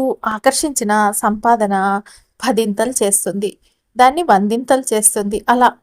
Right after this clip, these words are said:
మల్టిప్లై అన్నమాట. వందింతల్ని వెయ్యింతలు ఇలా ఒక, ఒకే ఒక గాజు బౌల్ అనేది తీసేసుకోవాలండి. తీసుకున్న తర్వాత మీరు ఆ గాజు బౌల్‌లో దాంతో పాటుగా అందులో మీరు కాస్త బియ్యపు గింజల్ని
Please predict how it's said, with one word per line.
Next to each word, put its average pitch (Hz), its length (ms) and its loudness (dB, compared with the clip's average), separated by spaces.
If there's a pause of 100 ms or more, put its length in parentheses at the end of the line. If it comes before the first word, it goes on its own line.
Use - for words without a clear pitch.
(120)
మల్టిప్లై 262 540 4
అన్నమాట. 214 340 0 (180)
వందింతల్ని 269 640 0 (460)
వెయ్యింతలు 220 600 6 (140)
ఇలా 269 160 4 (240)
ఒక, 240 120 -2 (720)
ఒకే 254 260 0 (140)
ఒక - 120 -4 (680)
గాజు 226 360 4
బౌల్ 220 260 0
అనేది 208 300 -4
తీసేసుకోవాలండి. 196 920 -2 (520)
తీసుకున్న 262 400 -2 (100)
తర్వాత 202 320 -4 (200)
మీరు 311 180 -2 (160)
ఆ 208 40 -2 (120)
గాజు 190 320 -4
బౌల్‌లో 208 360 -2 (120)
దాంతో 190 320 0 (100)
పాటుగా 185 340 -2 (120)
అందులో 202 280 -2 (100)
మీరు 196 180 -4 (140)
కాస్త 185 320 0 (800)
బియ్యపు 254 440 0 (220)
గింజల్ని 214 440 -2